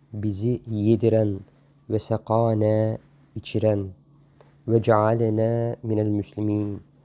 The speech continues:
Ve bizi Müslümanlardan kılan Allah'a hamdolsun. Evet, toparlayacak olursak, bizleri yediren, içiren ve bizleri Müslümanlardan kılan Allah'a hamdolsun. İsteraha Selim ba'de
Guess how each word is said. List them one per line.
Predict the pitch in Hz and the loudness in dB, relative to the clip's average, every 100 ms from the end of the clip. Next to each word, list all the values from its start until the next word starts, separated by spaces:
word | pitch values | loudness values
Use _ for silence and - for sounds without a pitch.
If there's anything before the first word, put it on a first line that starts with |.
| _ _ | _ _
Ve | 113 113 | -2 0
bizi | 107 95 113 127 117 | 0 0 -2 -2 -2
Müslümanlardan | 110 - 107 107 107 107 101 113 | -4 -2 -2 0 2 0 0 -2
kılan | 107 104 104 | -4 -4 -4
Allah'a | 101 101 101 120 117 | -2 0 0 0 0
hamdolsun. | 117 107 90 - - - _ _ _ _ _ _ - | 0 2 -2 -4 -16 -20 _ _ _ _ _ _ -6
Evet, | 110 101 | -2 0
toparlayacak | - - 113 110 107 107 | 0 2 2 2 0 0
olursak, | 110 98 - 127 123 - _ - _ _ - | 0 -2 -4 -6 -6 -18 _ -20 _ _ -2
bizleri | 104 113 104 110 110 139 - _ _ - | 2 2 4 4 2 0 -4 _ _ -8
yediren, | 104 117 110 113 113 110 113 - | 0 2 2 0 0 -2 -4 -8
içiren | 110 - 107 107 110 120 - _ 107 | -10 -4 0 0 -2 -6 -12 _ -6
ve | 107 | -2
bizleri | 110 107 101 107 117 | 0 0 0 0 0
Müslümanlardan | 110 104 110 110 107 107 98 117 107 | -2 -2 0 2 2 2 2 0 -2
kılan | - 107 101 - | -2 -2 -2 -2
Allah'a | 113 101 98 101 117 131 - _ _ _ | -2 0 0 2 0 0 -6 _ _ _
hamdolsun. | - 117 101 98 - 90 - _ _ _ _ _ _ _ _ | 2 2 2 -2 -4 -12 -16 _ _ _ _ _ _ _ _
İsteraha | 143 - - 147 143 160 131 - 117 104 | -6 -4 0 2 4 4 0 -2 -2 -2
Selim | - 120 113 110 123 147 139 | 0 2 2 2 2 0 -4
ba'de | 120 135 110 131 | 0 2 2 0